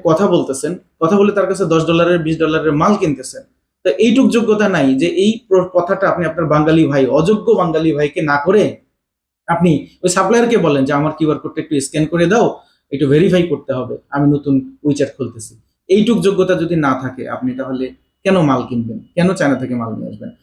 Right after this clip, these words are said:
একটু নিজের ব্রেনটাকে একটু খাটানোর চেষ্টা করেন, নিজের ব্রেনের মধ্যে যা আছে এগুলা ইট পাথরের মতো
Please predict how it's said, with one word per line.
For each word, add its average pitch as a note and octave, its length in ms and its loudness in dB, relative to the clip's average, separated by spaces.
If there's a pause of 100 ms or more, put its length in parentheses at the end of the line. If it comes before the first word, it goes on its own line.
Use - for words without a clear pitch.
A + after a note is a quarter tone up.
(140)
একটু G#3 200 0
নিজের G3+ 420 2
ব্রেনটাকে F3+ 460 0
একটু F#3+ 160 -2
খাটানোর D#3 420 -2
চেষ্টা E3+ 240 -6
করেন, C#3+ 340 -4
নিজের D3 320 -2
ব্রেনের C#3+ 260 0
মধ্যে D#3+ 220 -2
যা D3 140 0
আছে D3 380 -2
এগুলা C#3 180 -2
ইট F3 220 -4
পাথরের F3 340 0
মতো F3+ 380 0